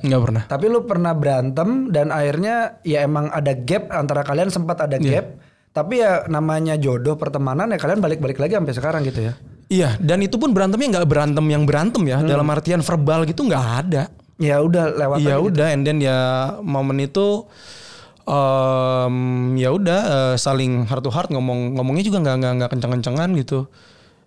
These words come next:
Speaker 1: Em, ya udah selesai gitu.
Speaker 2: Itu berlaku juga sama cinta-cinta monyet lo?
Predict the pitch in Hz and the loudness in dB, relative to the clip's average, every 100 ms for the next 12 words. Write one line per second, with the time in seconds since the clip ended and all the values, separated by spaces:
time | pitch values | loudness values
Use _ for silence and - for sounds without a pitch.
0 | _ - 127 123 123 123 123 123 120 151 | _ -4 -2 0 0 -2 -2 -2 -4 -4
1 | 156 156 190 170 185 139 127 143 120 - | -2 0 0 0 -2 -2 -2 -4 -6 -4
2 | 131 - - - _ _ _ _ _ _ | -4 -4 -8 -20 _ _ _ _ _ _
3 | _ _ - 196 294 262 202 202 170 156 | _ _ -6 -4 -2 0 0 0 0 2
4 | 156 156 151 151 147 139 151 151 156 147 | 0 2 0 0 0 -2 -2 -2 0 -2
5 | 143 151 170 185 131 | 0 0 -2 -2 -4